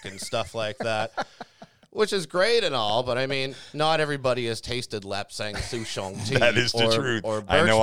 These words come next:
Speaker 1: bark.
Speaker 2: haven't.
Speaker 1: So, I mean, the way I look at it, it's totally subjective. You can only really smell and associate smells and taste to things that you've tasted and smelled
Speaker 2: Exactly,
Speaker 1: before.
Speaker 2: yeah.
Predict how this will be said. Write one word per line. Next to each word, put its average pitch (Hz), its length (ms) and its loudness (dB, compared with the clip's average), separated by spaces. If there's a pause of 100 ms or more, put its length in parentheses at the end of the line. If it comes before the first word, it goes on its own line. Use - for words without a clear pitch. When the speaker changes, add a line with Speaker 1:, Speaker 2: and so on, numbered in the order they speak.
(120)
Speaker 1:
bark. 92 40 4
Speaker 2:
haven't. 80 340 2 (320)
Speaker 1:
So, - 200 0
I 131 100 0
mean, 135 160 -4
the 143 80 -6
way 185 180 2
I 143 140 0
look 127 180 0
at 113 160 -2
it, 110 40 -4
it's - 100 -8
totally 147 380 -4
subjective. 101 800 -6 (260)
You 117 140 -4
can 117 120 0
only 123 220 -2
really 113 260 -4
smell 107 600 -6
and 110 80 -8
associate 110 800 -6 (100)
smells 107 480 -8
and 98 100 -14
taste 104 360 -10
to - 60 -18
things 107 240 -6
that - 100 -12
you've 113 120 -8
tasted 107 380 -6
and 92 140 -12
smelled 80 260 -8
Speaker 2:
Exactly, 90 320 0
Speaker 1:
before. 117 220 -2
Speaker 2:
yeah. 92 420 -4